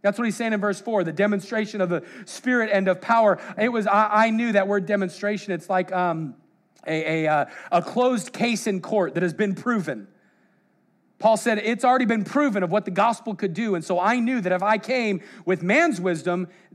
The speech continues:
it wasn't going to convince you. But I just came and said, 'Hey, here's who Jesus is, here's what he did, and here's what he can do.'" Well, why'd you do that, Paul? Verse five, "So that your faith would not stand in the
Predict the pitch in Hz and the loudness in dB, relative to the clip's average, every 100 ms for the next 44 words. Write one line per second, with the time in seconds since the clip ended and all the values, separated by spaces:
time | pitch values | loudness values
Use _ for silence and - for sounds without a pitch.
0 | 143 165 285 262 214 214 214 208 196 196 | -12 -2 0 2 0 0 0 0 0 -2
1 | 175 233 - 160 104 - _ _ _ _ | 0 -2 -4 -10 -12 -18 _ _ _ _
2 | - 175 285 240 196 247 220 196 220 185 | 0 4 4 2 -2 -2 0 0 2 2
3 | 226 170 254 190 202 202 247 214 196 247 | 2 2 0 0 -2 0 0 -2 -4 0
4 | 269 269 262 240 190 190 180 165 208 247 | 0 -2 -4 -4 -2 -2 -2 -4 0 2
5 | 269 - - 151 165 233 175 175 185 - | 2 -4 -12 -4 -2 -2 -2 -2 -4 -2
6 | 208 196 160 143 95 - _ _ _ _ | -4 -2 -6 -10 -12 -16 _ _ _ _
7 | 170 185 214 180 196 202 151 - 143 151 | -2 2 2 0 -4 0 -2 0 0 0
8 | - - 165 170 - 143 139 135 - _ | -4 -6 -4 -4 -2 0 0 -2 -10 _
9 | _ _ _ _ _ _ _ - 170 160 | _ _ _ _ _ _ _ -6 -4 -4
10 | 147 170 220 226 202 185 - - 190 127 | -4 -2 0 0 0 -6 -18 -4 -2 -2
11 | 110 - - _ _ _ _ _ _ _ | -8 -16 -20 _ _ _ _ _ _ _
12 | _ 139 139 151 175 185 - 196 165 135 | _ -10 -6 0 0 0 -4 -4 -2 -4
13 | 127 120 117 | -6 -6 -10